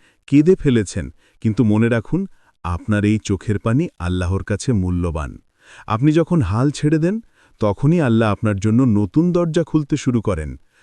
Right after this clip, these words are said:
তাহলে হতাশ হবেন না, তাওয়াক্কুল করুন, দোয়া করুন, আল্লাহর দিকে এক পা বাড়ান, তিনি আপনার দিকে দশ পা বাড়াবেন।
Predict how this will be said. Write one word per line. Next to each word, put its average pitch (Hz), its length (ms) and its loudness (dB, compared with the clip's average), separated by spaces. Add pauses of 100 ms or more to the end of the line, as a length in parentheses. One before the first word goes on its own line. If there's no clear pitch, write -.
(160)
তাহলে 90 320 -2
হতাশ 90 420 -4
হবেন 104 180 0
না, 85 240 -4 (320)
তাওয়াক্কুল 87 480 -2
করুন, 139 380 0
দোয়া 147 340 0
করুন, 85 380 -4 (320)
আল্লাহর 101 460 0
দিকে 107 260 0
এক 95 200 -4
পা 117 140 -2
বাড়ান, 104 340 0 (300)
তিনি 175 240 4
আপনার 190 300 -2
দিকে 180 220 0
দশ 143 320 0
পা 180 120 -2
বাড়াবেন। 120 500 -2